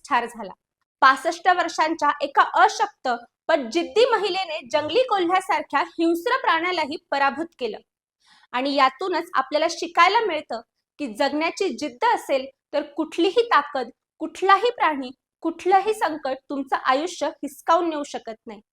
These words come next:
ही घटना म्हणजे त्याचं जिवंत उदाहरण आहे. एका साध्या, सर्वसामान्य, गरीब विधवा महिलेने हे दाखवून दिलं की खरी शक्ती ही शरीरात नसते, खरी ताकद ही मनात असते. म्हणून म्हणतात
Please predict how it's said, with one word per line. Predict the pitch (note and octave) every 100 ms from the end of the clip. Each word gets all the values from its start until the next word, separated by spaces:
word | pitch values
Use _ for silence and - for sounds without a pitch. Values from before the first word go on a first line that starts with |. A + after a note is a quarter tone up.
| _ _ _ C#4+
ही |
घटना | A3+ C#4 C#4 D#4+
म्हणजे | F#4+ F4 D#4 C#4
त्याचं | - C4 B3+ F#4 C4
जिवंत | C#4 C#4+ E4 E4+
उदाहरण | D4 C4+ B3+ B3 A#3+
आहे. | G#3+ G#3 _ _ _ -
एका | E4+ C5
साध्या, | C5 G4+ E4 G4 E4
सर्वसामान्य, | D#4 E4 D#4 G4 - F#4 E4+ E4+ D4+ C#4 B3+
गरीब | C#4+ A4 B3+
विधवा | D4 A#3 G4
महिलेने | A#4 G4 E4+ E4 D#4 E4+ _ _ _ D4+
हे |
दाखवून | A#3+ C4+ C4+ F4+ A4+
दिलं | A4+ D4+ B3 - _ _
की | E4 E4
खरी | D#4+ F4 A4+
शक्ती | A#4 F4 - D4
ही | C#4+
शरीरात | E4 F#4 D#4 F4+ A4 G#4+
नसते, | D#4+ - - G#3 - _ _ _
खरी | - C#4+
ताकद | D4+ D4+ C4 - D#4+ C#4+ - _ _ C#4+
ही |
मनात | D#4+ B3+ B3+ C#4+ C#4+
असते. | B3+ - G3+ G#3+ _ _ _ -
म्हणून | B3 D#4+ G4 A4+
म्हणतात | F#4 E4+